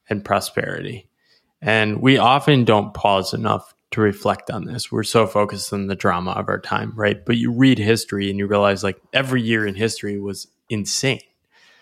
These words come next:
Like, never stops being insane. It's always crazy whenever, whatever year you'd pop into. But we're, th-, we have the result of this global prosperity and success. But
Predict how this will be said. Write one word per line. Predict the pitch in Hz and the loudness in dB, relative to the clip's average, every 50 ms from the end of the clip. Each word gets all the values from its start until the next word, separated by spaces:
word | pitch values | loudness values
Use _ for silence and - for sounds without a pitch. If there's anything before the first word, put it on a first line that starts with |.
| _ _ _ _ _ _ - | _ _ _ _ _ _ -6
Like, | 110 98 - - - - - - _ _ _ _ _ _ _ - - - 143 - | -2 2 4 4 2 2 0 -6 _ _ _ _ _ _ _ -18 -16 -16 -12 -4
never | - 117 117 117 - - | 0 2 2 2 4 2
stops | - - - - - 104 98 98 - - - | 2 2 2 2 2 2 2 2 -2 -4 -4
being | - 110 98 98 98 | -2 -2 0 0 -2
insane. | 92 92 92 - - - 117 107 - 127 113 107 110 - | -4 -6 -6 -4 0 2 2 2 0 -4 -10 -14 -14 -12
It's | 117 104 - - | -12 -10 -8 -4
always | - 110 113 110 107 101 - | -2 -2 -2 -2 -4 -8 -12
crazy | - - - - 110 107 101 113 110 123 131 - _ _ _ _ - | -12 -10 -8 -8 -8 -6 -6 -6 -6 -8 -8 -12 _ _ _ _ -4
whenever, | 117 110 104 104 104 101 101 98 98 - - _ _ _ | -2 -2 0 0 0 0 -2 -2 -4 -6 -12 _ _ _
whatever | - 135 113 110 110 113 110 110 | -4 0 2 2 4 4 4 2
year | 104 101 101 101 98 98 | 2 2 0 0 -2 -2
you'd | 98 95 98 98 90 - | -4 -4 -6 -6 -6 -6
pop | - - 98 - - 101 | -4 -4 -4 -2 -2 -4
into. | 104 101 101 - 117 117 110 - _ _ - | -6 -4 -4 -4 -6 -6 -8 -14 _ _ -2
But | 123 120 113 | -2 -2 0
we're, | 117 131 131 131 | 2 4 4 4
th-, | 120 117 - - - - - - | 2 0 -6 -12 -20 -12 -2 2
we | 139 | 4
have | 139 143 131 | 4 4 4
the | 139 127 | 4 4
result | 120 117 120 165 170 117 110 | 4 4 6 4 4 4 0
of | 104 107 | -4 -8
this | 110 104 | -8 -8
global | - - - 117 113 107 113 110 104 | -6 -4 0 0 0 0 -2 -4 -4
prosperity | - - - 107 101 - - 110 104 104 101 98 98 | -4 -4 -2 -2 -2 0 0 0 0 0 0 -2 -6
and | 98 92 | -8 -8
success. | - - - - - 123 110 104 104 - - - | -10 -12 -8 -4 0 0 0 0 -2 -8 -4 -2
But | 113 113 - - | 0 0 -2 -2